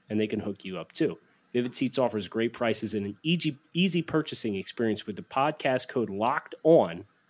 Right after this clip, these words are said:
Listeners can receive twenty dollars off orders of two hundred dollars or more if they are first-time customers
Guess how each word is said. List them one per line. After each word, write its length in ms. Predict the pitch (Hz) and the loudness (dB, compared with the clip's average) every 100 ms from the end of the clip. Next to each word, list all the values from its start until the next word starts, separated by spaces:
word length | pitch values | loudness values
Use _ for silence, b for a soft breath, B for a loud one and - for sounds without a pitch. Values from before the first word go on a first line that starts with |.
| _ _ _ _ | _ _ _ _
Listeners 420 | 113 147 - 156 - | 2 2 6 4 4
can 160 | 127 | 0
receive 360 | 107 - 110 - | 0 -4 -8 -8
twenty 380 | - 147 175 165 | -2 4 6 8
dollars 340 | 139 135 123 | 6 4 2
off 180 | 110 - | -2 -2
orders 260 | 123 107 92 | -6 -6 -6
of 120 | 98 | -10
two 180 | - 156 | 2 2
hundred 180 | 156 139 | 4 2
dollars 340 | 110 113 107 | 2 2 0
or 140 | 120 160 | 0 0
more 320 | 110 90 - _ _ b b b - | -2 -4 -10 _ _ b b b -4
if 140 | 120 | 0
they 100 | 120 | 2
are 80 | 107 | 2
first-time 580 | - 123 117 - 107 113 | 2 0 0 0 0 0
customers 720 | - 143 139 98 92 101 | 0 -2 0 -4 -6 -8